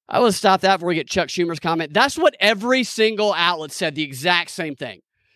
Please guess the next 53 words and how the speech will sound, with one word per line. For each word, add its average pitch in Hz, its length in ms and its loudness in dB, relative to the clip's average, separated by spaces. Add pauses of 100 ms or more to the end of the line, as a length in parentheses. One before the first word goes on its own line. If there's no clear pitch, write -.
Like, 196 140 -6
you 208 140 -6
can 240 140 -2
tell 247 240 2
how 202 140 4
robotic 175 560 2
she 143 160 -4
is 127 100 -6
in 131 140 -8
reading 127 320 -8
that. - 180 -20 (300)
That's 170 160 -4
just 208 220 0
the 269 100 2
latest 269 380 2
example 160 520 -2
of 160 140 2
the 160 140 0
president, 143 440 -4 (240)
former 190 240 2
president, 143 440 -4
hanging 160 320 0
out 175 180 0
with 190 240 -4 (220)
people 208 260 -2
who 190 160 4
are 202 80 6
bigoted 170 480 2
and 170 100 0
conspiracy 139 520 -2
theorists 139 320 0
and 156 100 -4
spread 208 220 2
racist 127 360 -2
ideas. 143 540 -4
I 143 40 -8
mean, 170 160 -4
she's 180 220 -2
reading 233 320 0
a 190 60 -2
script. 190 380 0 (320)
We 190 140 2
have 180 360 2 (840)
Very 208 540 2
Safe 175 380 0
Biolabs 156 720 2
in 151 60 -6
the 156 80 -4
chat 160 300 -2
here 165 100 -2
says, 143 240 -2
"So 233 260 2
racist, 180 680 0